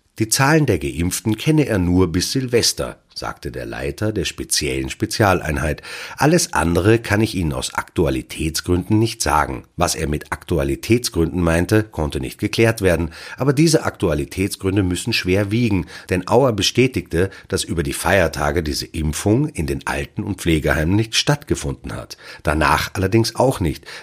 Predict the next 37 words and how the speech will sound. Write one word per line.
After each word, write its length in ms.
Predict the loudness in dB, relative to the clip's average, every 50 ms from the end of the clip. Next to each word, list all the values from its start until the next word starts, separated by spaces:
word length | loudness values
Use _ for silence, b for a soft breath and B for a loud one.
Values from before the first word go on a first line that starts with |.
| B
denn 100 | -2 2
die 180 | 2 0 2 2
Impfdosen, 600 | 2 2 2 -2 -2 0 2 2 2 2 2 2
die 80 | 2 2
letzte 400 | 2 2 0 0 0 -2 0 0
Woche 240 | 0 -2 -2 -6
geliefert 540 | -6 -4 -2 0 0 0 2 0 -2 -2 0
wurden, 320 | 2 2 4 4 4 2 B B B B B
und 140 | -8 -6
die 140 | -6 -2 0
Impfdosen, 680 | 0 0 0 0 2 4 4 4 4 4 2 -2 -2 -10 -14
die 140 | -14 -10
diese 340 | -6 -2 0 2 2 2 2
Woche 240 | 2 0 0 0 -2
geliefert 440 | -2 0 0 0 0 0 -2 0 0
werden, 300 | 2 2 2 2 0 B B B B B B
werden 300 | 2 4 4 4 2 0
ab 180 | -2 -4 -6 -4
nächster 440 | -2 0 0 0 0 0 0 0
Woche 220 | 0 -4 -2 -4 -6
verimpft. 600 | -2 -2 -2 0 2 0 0 0 -4 -10 _ -16 _ _ _ _ -2
Dann 320 | -2 -2 -2 -4 -8 -14 _ _ -10
aber 260 | -2 0 0 2 2
wirklich. 480 | 2 0 0 -2 -6 -14 -14 -14 -16 -20 _ _ _ -8
Ich 160 | -6 -2 2
meine, 260 | 4 4 4 4 4
man 160 | 4 4 2
stelle 320 | 2 2 2 4 4 4 4
sich 160 | 2 0 0
das 160 | 0 -4 -4
einmal 340 | -4 -6 -4 -2 -2 -2 -2
aus 140 | -4 -8 -6
der 160 | -6 -4 -4
Sicht 320 | -2 -2 -2 -4 0 0
der 120 | 0 0 0
Impfdosen 580 | -4 -6 -6 -6 -8 -8 -10 -10 -12 -16 -16
vor. 300 | -16 -18 -18 -18 -18 -18